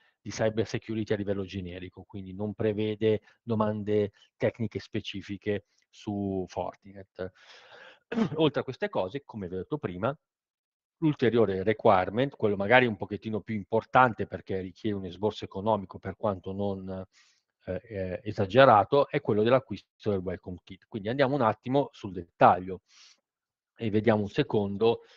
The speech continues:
eh, di cosa è composto il welcome kit.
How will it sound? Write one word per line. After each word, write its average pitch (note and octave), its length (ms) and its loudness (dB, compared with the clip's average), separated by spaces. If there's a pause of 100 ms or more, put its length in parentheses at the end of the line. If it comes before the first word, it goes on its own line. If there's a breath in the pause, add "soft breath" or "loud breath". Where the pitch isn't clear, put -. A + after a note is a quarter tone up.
(200 soft breath)
eh, G2+ 320 0
di G#2 120 -16
cosa G#2+ 300 2
è G2+ 40 -2
composto A2 840 -2 (260)
il A#2 100 -8
welcome F#2+ 380 -6
kit. - 380 -20